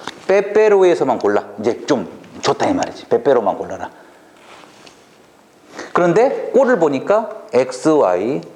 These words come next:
빼기 삼 엑스 빼기 삼 와이야. 뒤에 정해져야 돼.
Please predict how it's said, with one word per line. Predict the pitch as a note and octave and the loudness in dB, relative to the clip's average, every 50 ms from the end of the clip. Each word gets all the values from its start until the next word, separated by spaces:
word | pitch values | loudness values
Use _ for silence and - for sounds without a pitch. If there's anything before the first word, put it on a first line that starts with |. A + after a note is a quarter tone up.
| - - - - | -20 -8 -2 2
빼기 | G3+ G3+ G3+ G3+ G#3 F3 F3 E3 | 4 6 6 4 4 0 -2 -4
삼 | - - D#3+ D#3 | -2 -2 -2 0
엑스 | D3+ D3 D3 D3 - - - G2 G2 A2 C3 C#3+ D3 - - | 0 -2 -2 -4 -6 -4 0 0 2 2 2 0 -2 -2 0
빼기 | - F#3 F#3+ F#3 E3+ E3 E3 | 2 4 4 4 2 2 -2
삼 | C#3 - D#3+ D#3+ D#3 | -2 -2 -2 0 0
와이야. | D3+ D3 B2 F2+ E2 D#2+ - - - - | 0 0 0 -2 -2 -4 -6 -10 -12 -4
뒤에 | - F#3 F#3+ D#3 | 0 2 2 2
정해져야 | G#2+ A2+ G#2 G2 E2 D2+ D2+ | 2 0 -2 -2 -4 -6 -8
돼. | D2+ - - - | -10 -10 -12 -16